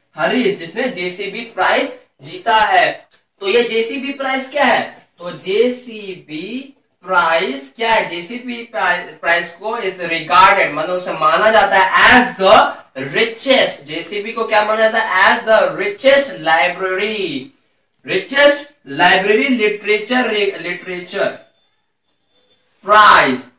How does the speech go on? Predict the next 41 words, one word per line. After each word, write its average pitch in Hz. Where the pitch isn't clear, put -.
इसको 214
माना 214
जाता 208
है 214
the 180
richest 254
lit-, 180
library 247
literature 208
prize 208
in 202
India, 208
मतलब 208
कि 247
जेसीबी 185
प्राइज 185
जिसको 180
मिल 180
गया 233
वो 202
लिटरेचर 160
में 175
उन्हें 175
बहुत 147
ही 240
अच्छा 220
माना 240
जाता 226
है। 196
और 294
ये 285
हमारा 247
जो 247
मलयालम 196
ऑथर 214
एस 247
हरीश 190
है, 302
उन्होंने 247
क्या 247
लिखा, 262